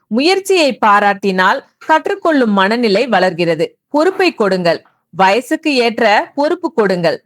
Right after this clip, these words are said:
ஸ்கூல் பேக் தயாரிக்க விடுங்கள், சின்ன சின்ன வேலைகள் செய்ய விடுங்கள், சிறிய முடிவுகள் எடுக்க விடுங்கள். அடுத்த தடவை இன்னும் நல்லா பண்ணலாம்.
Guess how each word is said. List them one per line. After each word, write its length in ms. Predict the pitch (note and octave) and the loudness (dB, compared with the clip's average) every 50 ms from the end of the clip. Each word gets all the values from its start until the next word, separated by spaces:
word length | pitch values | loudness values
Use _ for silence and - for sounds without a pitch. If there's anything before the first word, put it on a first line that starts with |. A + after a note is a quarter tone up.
| _ _ | _ _
ஸ்கூல் 440 | - - - - D4+ E4 F4 D#4 B3+ | -20 -16 -6 -2 0 0 0 0 2
பேக் 300 | B3+ A#3+ A#3+ A#3 A#3 - | 2 2 2 0 0 -2
தயாரிக்க 520 | A3+ G#3 G#3 A3 A3 A3 G#3+ G3+ - C#4 | -2 0 2 2 2 2 0 0 -2 -2
விடுங்கள், 520 | A#3+ G3 G3 G3 G3+ F3+ E3 D3+ - - _ _ _ _ _ | 0 0 0 0 -2 -2 -2 -4 -4 -6 _ _ _ _ _
சின்ன 340 | - - F4+ G4 G#4+ A#4 G#4+ | -8 -6 -4 -2 -2 -2 -2
சின்ன 300 | G#4 - E4+ D4+ C#4 B3 | -2 -2 -2 -2 0 -2
வேலைகள் 500 | G#3+ G#3 G#3+ A3 A3+ B3 B3 A3 A#3 A#3 | 0 2 2 2 2 0 0 -2 -2 -4
செய்ய 280 | A3+ - G#3+ G3 F#3+ F#3+ | -2 -2 0 0 0 0
விடுங்கள், 480 | F3 F3 E3+ F3 F3 D#3+ C#3+ - _ _ _ _ _ _ | -2 -2 -4 -4 -4 -4 -6 -6 _ _ _ _ _ _
சிறிய 480 | - - B3+ B3+ B3 C#4 D4 D#4+ D#4+ | -10 -6 -4 -2 -2 0 0 0 0
முடிவுகள் 720 | C#4 A#3+ A3+ G#3+ A3 A3 G3 G3+ F3+ G3+ G3+ B3+ C#4 - _ | 0 0 0 0 0 0 0 0 0 0 0 -2 -4 -10 _
எடுக்க 500 | - F3+ G3+ G#3+ A3 C4 C#4+ - - C4+ | -6 0 0 2 2 0 -2 -4 -4 -4
விடுங்கள். 500 | G#3+ F3+ E3+ E3+ E3+ D#3+ D#3 D3 - _ _ _ _ _ _ | -2 -2 -4 -4 -4 -2 -4 -4 -6 _ _ _ _ _ _
அடுத்த 460 | - A3 C4 C#4+ C#4+ G4+ G4 - F#4+ | 0 0 0 2 0 -4 -4 -4 -2
தடவை 480 | C#4 A#3+ A3 G3 G#3 G3 A3+ A#3 A#3 G3+ | 0 0 0 0 0 0 0 -2 0 -2
இன்னும் 300 | G#3 B3+ C#4 E4+ F4 D#4+ | -2 -2 -2 -2 -2 0
நல்லா 300 | A#3 F#3+ F3+ F#3 G3+ G#3 | 0 0 2 2 0 0
பண்ணலாம். 560 | G#3 - F3 E3 D#3 D#3 D#3 D#3 D#3 D#3 - | 0 0 -2 -2 -2 -2 0 0 -2 -2 -4